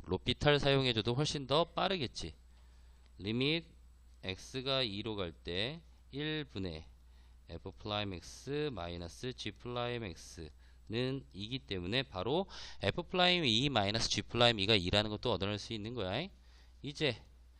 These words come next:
두 번째 양변을 X에 관해서 미분하면 G 프라임 X는 얘는 무슨 미분? 그렇지, 곱의 미분. 삼 X의 제곱 곱하기 에프엑스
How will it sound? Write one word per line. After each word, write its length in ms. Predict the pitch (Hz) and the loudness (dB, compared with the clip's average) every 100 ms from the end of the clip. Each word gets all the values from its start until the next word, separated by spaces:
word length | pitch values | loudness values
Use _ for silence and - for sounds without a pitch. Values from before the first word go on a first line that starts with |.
| - - - - | -20 -20 -18 -16
두 180 | - 127 | -10 -8
번째 480 | 139 151 - 131 113 - - - | -4 -6 -4 -4 -4 -8 -16 -4
양변을 420 | 101 117 139 139 107 | -2 0 0 2 2
X에 280 | 113 - 160 | 2 2 2
관해서 240 | 147 135 | 0 -4
미분하면 800 | 107 117 131 98 90 104 95 80 - - - - - | -4 -4 -2 -4 -2 -2 -2 -6 -14 -20 -20 -20 -10
G 160 | 131 | -8
프라임 420 | 131 170 170 170 | -6 0 0 0
X는 1700 | 135 - - 113 87 - - - - - - - - 113 139 87 85 - - - - - - | -2 -8 -8 -6 -6 -8 -20 -20 -20 -20 -20 -20 -8 -2 -2 -2 -10 -18 -20 -20 -20 -20 -10
얘는 440 | 92 101 156 208 | -4 -2 0 -2
무슨 240 | 180 - 170 | -6 -6 -4
미분? 240 | 156 143 - - - - - - | -4 -6 -8 -10 -10 -12 -16 -4
그렇지, 200 | 98 101 | -2 -2
곱의 340 | - 107 139 | -4 -2 -2
미분. 280 | 127 87 80 76 | -2 -4 -10 -14
삼 680 | - 143 151 156 170 175 - - - - - - - - - - | -8 -2 -2 -2 -6 -14 -18 -20 -20 -20 -20 -20 -20 -20 -20 -14
X의 520 | 90 90 - 120 139 | -12 -12 -10 -6 -6
제곱 280 | 147 143 135 | -6 -10 -10
곱하기 440 | 135 - 131 123 120 | -12 -8 -6 -4 -6
에프엑스 720 | 90 - 101 - - 82 | -8 -8 -8 -10 -14 -14